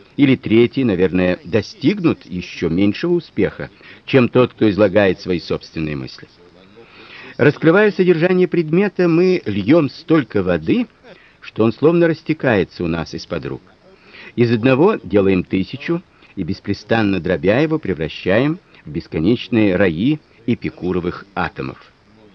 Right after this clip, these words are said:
Никогда не бывает, чтобы два человека одинаково судили об одной и той же вещи. И двух совершенно одинаковых мнений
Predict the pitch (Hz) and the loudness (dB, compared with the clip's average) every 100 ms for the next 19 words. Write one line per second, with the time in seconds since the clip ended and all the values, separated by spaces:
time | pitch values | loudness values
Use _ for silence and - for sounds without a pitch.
0 | 95 98 _ - - - - - - - | -20 _ _ -20 -20 -20 -20 -20 -10 -2
1 | 120 135 117 196 214 196 202 180 101 - | 2 2 2 2 2 2 2 2 0 -4
2 | 95 85 82 120 - 92 82 82 170 - | -4 -4 0 0 -2 -4 -4 0 -2 0
3 | 196 - 117 117 156 104 - 76 73 82 | -4 -4 -4 0 0 0 -4 -10 -10 -10
4 | 65 151 202 - 85 78 69 92 156 - | -2 -2 0 -4 -4 -6 -4 -4 -4 -4
5 | 98 98 78 69 - - - _ - - | -6 -6 -6 -8 -10 -14 -18 _ -20 -20
6 | - - 107 98 123 - 123 107 - 113 | -20 -8 -4 0 0 2 0 0 2 2
7 | 110 92 98 101 - 85 - 78 82 98 | 2 2 0 0 -2 -4 -4 -4 0 2
8 | 135 208 | 2 -2